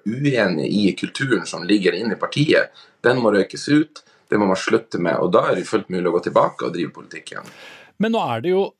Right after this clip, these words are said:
Speaker 2: satt ned et utvalg som skal granske denne saken, som skal holde på i flere uker fremover. Hvorfor går det ikke an å vente og se på resultatet av denne granskingen,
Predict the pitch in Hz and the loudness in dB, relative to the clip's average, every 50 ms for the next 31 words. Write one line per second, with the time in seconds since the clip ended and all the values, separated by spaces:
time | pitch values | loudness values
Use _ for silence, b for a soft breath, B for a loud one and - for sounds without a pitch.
0 | _ - - - 180 - - _ - 110 110 123 139 139 139 - - - 143 139 | _ -8 0 0 0 0 0 _ -4 0 2 4 2 2 0 -4 -2 0 0 0
1 | - - - - 151 117 - - 110 110 127 151 - - 135 117 - 131 131 - | 0 -4 -2 0 0 0 2 2 2 2 2 2 0 -2 -2 0 2 2 0 0
2 | 139 127 120 151 147 120 101 87 - - - 113 117 117 113 117 110 - 127 110 | -2 -2 0 2 2 0 -2 -6 -10 -8 -4 0 0 0 0 0 0 2 2 0
3 | - - 233 240 220 170 127 - 160 131 123 139 107 90 - 113 123 - - 117 | 0 -2 -2 -2 -2 -2 0 0 2 2 2 2 0 -2 -4 -6 -6 -4 -4 -2
4 | 101 101 120 156 - 143 117 - - 104 113 120 120 127 147 180 190 175 139 120 | -2 -2 -2 -2 -2 -4 -4 -4 -2 0 2 2 2 4 4 2 2 2 2 2
5 | 131 135 123 - - 196 196 180 156 131 117 117 - 135 127 139 156 151 151 156 | 2 2 2 2 0 0 0 2 2 2 2 2 0 -2 0 0 0 0 2 0
6 | 127 107 95 87 - _ _ - 120 120 123 - _ _ _ - 147 - - - | 0 0 -2 -6 -10 _ _ 0 0 0 0 0 _ _ _ -8 -8 -8 -4 -4
7 | 139 107 95 104 113 - - 127 117 113 - 151 135 - 113 95 90 - - 143 | -2 -2 -2 -4 -4 -2 -2 0 0 0 0 -4 -2 -2 -2 -2 -4 -2 -2 -2
8 | 135 123 104 101 113 127 131 117 101 110 120 135 127 110 98 - - 123 113 120 | 0 2 2 0 2 2 0 0 -2 -2 0 0 0 0 -2 -4 -4 -2 0 2
9 | 165 233 220 | 2 2 0